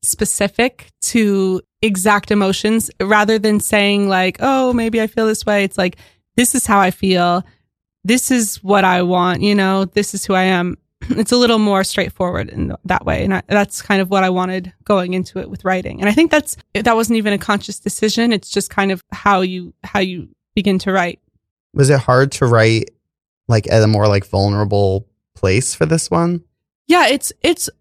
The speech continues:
Speaker 1: it's always hard to write from a vulnerable place, but I think that,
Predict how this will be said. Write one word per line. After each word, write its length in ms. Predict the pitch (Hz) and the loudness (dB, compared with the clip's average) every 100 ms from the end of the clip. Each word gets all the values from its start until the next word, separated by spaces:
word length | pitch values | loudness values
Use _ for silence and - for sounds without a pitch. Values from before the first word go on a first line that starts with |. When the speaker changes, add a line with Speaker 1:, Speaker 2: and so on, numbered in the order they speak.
| _ - | _ -4
Speaker 1:
it's 240 | 208 - | -2 -2
always 340 | - 247 277 - | 0 2 0 -2
hard 300 | - 214 - | 0 0 0
to 140 | 226 | -2
write 400 | 202 190 185 - - | 0 0 0 -4 -4
from 140 | 208 | 0
a 80 | 202 | 0
vulnerable 480 | 190 190 190 185 190 | 2 2 2 0 -2
place, 340 | - 190 190 - | -4 -4 -4 -2
but 160 | 202 | -2
I 120 | 196 | 0
think 380 | 190 - 208 - - | -2 -2 -2 -2 -2
that, 240 | 196 | -2